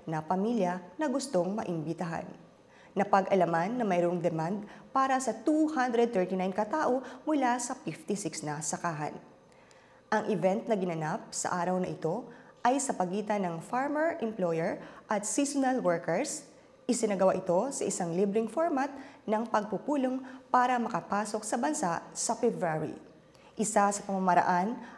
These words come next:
ang pagsulat ng mga kontrata sa pagtatrabaho at pag-issue ng mga visa at iba pa. Plano na magpatuloy ito samantala sa araw na ito,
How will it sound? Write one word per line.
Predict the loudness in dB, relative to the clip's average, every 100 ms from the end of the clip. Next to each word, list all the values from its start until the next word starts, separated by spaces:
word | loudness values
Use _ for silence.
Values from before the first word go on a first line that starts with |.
| -2
ang | -2 0
pagsulat | 0 0 0 2 4 2
ng |
mga | 2 0 0
kontrata | -2 -2 -2 0 0 -2 -10 -16 0
sa | 4
pagtatrabaho | 4 4 2 2 2 2 0 0 -2 -4 -14 -6
at | -2 -2 0
pag-issue | -2 -2 -2 0 0
ng | 0
mga | -2 -2 -2 -2
visa | -2 -2 -4 -2
at | -6 -4
iba | -2 -2
pa. | -4 -8 -12 -18 -20 -20 -20 -20 -8 2
Plano | 6 6 4 -2
na | -2
magpatuloy | 0 0 0 2 2 0
ito | 0 -2 -2 -6 -16 -16
samantala | -6 -2 -2 0 2 2 0 -2
sa | -4 -2 0
araw | 2 2
na | 0
ito, | 0 0 0